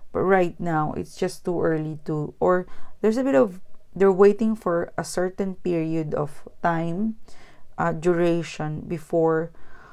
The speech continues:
you know, they have the courage to speak to you and admit the, the wrongness they did, right? But they are in the process of,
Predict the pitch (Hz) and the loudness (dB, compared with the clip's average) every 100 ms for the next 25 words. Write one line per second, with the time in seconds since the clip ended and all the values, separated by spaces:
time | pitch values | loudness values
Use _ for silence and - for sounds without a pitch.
0 | - 170 180 170 175 180 170 170 - 175 | -8 -2 0 0 2 2 0 -2 0 4
1 | 165 165 156 - - - - - 160 - | 4 4 0 -6 -8 -6 -4 -2 -2 -2
2 | 165 156 143 151 151 151 147 165 160 - | -2 -2 -2 -4 -2 -2 0 -2 -2 -8
3 | - - - 151 147 - 165 160 160 160 | -12 -12 -2 0 2 4 6 8 8 6
4 | 156 151 151 - 151 139 135 139 - - | 4 0 0 -2 -2 0 2 2 2 -2
5 | - - - - 151 147 156 - - 170 | -8 -8 -12 -10 -4 -2 -2 -4 -6 0
6 | 185 185 185 - 180 165 170 - 180 170 | 0 6 8 10 10 8 4 0 -2 0
7 | 170 170 160 160 151 165 151 | 0 0 0 -4 -2 -2 -4